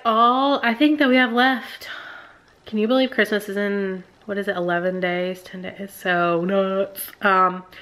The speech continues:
we have, um, which I'm actually really excited about. I get really excited for the children's Christmas parties <laughs> at church because I guess just seeing how excited it makes Brooklyn. She lo-, I mean,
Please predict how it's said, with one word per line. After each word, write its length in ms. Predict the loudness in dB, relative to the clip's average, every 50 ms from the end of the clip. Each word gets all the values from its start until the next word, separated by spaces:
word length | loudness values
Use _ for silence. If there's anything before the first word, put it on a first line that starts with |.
| -20 -20 -20 -20 -20 -20 -20 -20 -20 -20 -20 -20 _ _ -6
we 460 | 0 2 4 4 6 4 4 4 4 2
have, 840 | 0 -2 -4 -2 0 0 2 2 2 2 2 2 2 0 -2 -4 -8 -16 -20 _ _ _ _ _ -20 -20 -20 -20 _ _ -20 _ _ -20 -20 -20 -20 -12 -6
um, 640 | -2 -2 0 0 0 -2 -4 -4 -6 -6 -8 -8 -10 -14 -18 -8 -2
which 160 | 0 0 0 0 0
I'm 140 | 0 2 2
actually 320 | 2 0 0 -2 -2 0
really 280 | 0 0 -2 -2 -2 -4
excited 420 | -4 -2 0 0 2 2 0 -2
about. 320 | 0 2 4 4 4 4
I 100 | 4 2 2
get 200 | 2 0 0 0
really 240 | 0 0 2 0 0
excited 420 | 0 0 2 2 2 0 -4 -6
for 100 | -6 -6
the 160 | -6 -6 -8 -10 _ -6
children's 460 | 0 0 2 2 2 2 0 0 -2
Christmas 340 | -2 -2 0 0 -2 -4 -2
parties 540 | 0 2 2 2 2 2 2 0 0 -2 -8 -4 0 2
<laughs> 200 | 2 2 2 0
at 280 | 0 0 -2 -4 -6
church 500 | -8 -6 -4 -4 -4 -4 -6 -10 -14 -10 -6
because 460 | -6 -4 -2 -2 -2 0 -2 -4 -4 -6 -12 -18 -18 -14 -6 -2
I 60 | -2 2
guess 200 | 2 0 0 0
just 160 | -4 -4 -4
seeing 160 | -4 -4 0
how 140 | 0 0 -2
excited 400 | -2 -4 -6 -6 -4 -4 -6 -8
it 120 | -10 -10
makes 440 | -12 -12 -12 -12 -14 -16 -18 -16 -10
Brooklyn. 400 | -8 -8 -6 -4 -4 -4 -4 -4
She 220 | -6 -6 -6 -6
lo-, 280 | -4 -4 -2 0 2 2
I 220 | 2 2 2 0
mean, 400 | 0 -2 -4 -6 -6 -8 -10 -12